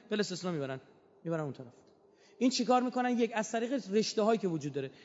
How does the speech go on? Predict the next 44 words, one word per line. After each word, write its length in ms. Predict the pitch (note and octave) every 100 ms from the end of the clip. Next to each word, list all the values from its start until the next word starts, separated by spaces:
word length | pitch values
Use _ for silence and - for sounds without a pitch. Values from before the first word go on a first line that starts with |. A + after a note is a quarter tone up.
| -
طرف 280 | A3 B3+ A#3
رشته‌ای 440 | G#3 G#3+ - B3+
رو 80 | C#4+
خونده، 380 | - A3 G3+ G#3
من 180 | A3 B3+
معلوم 320 | A#3 G#3+ B3
نیست 140 | A3
وزارت 360 | G#3+ F#3+ G3 G3+
علوم 200 | G3 G3+
داشته 180 | F#3+ F3
چه 80 |
غلطی 300 | F3+ E3+ E3+
می‌کرده. 440 | E3 D3 C#3 B2+ A2+ - - _ _ _ _ _ -
رشته‌ای 560 | E3+ A3 - - C4
رو 60 | D4
این 160 | C4+ A3+
بابا 220 | A3 G#3+
خونده 600 | G#3 G#3+ G3 G#3 G#3+ G#3 - -
که 140 | - A3+
امکانش 440 | A3 A3 A3+ C4+ B3+
تو 80 | A#3+
ایران 200 | A3+ B3
نیست. 480 | B3 F#3 - - - - - _ _ _ _ _ _ -
فقط 300 | A3 A#3 B3
باید 140 | C4+
بره 100 | B3
تو 100 | A#3+
کشور 260 | A#3 - A#3
دیگه 180 | G3+ G#3
کار 220 | F#3 D#3
کنه 160 | D#3+
براشون. 300 | C#3 C3+ - C3 -
یعنی 200 | F3+ A3+
چی؟ 300 | A#3 B3 B3 B3 - -
یعنی 140 | G#3
ما 120 | A3
نیروی 400 | G3+ G3 F#3+ G3
کار 280 | F#3 G#3+ G3+
براشون 340 | F3+ F#3 F#3 E3+
پرورش 420 | F3 E3 F3 G3+
دادیم 240 | A3 A3+
با 60 | G3+
پول 200 | F3+ F3
خودمون. 320 | D#3 C3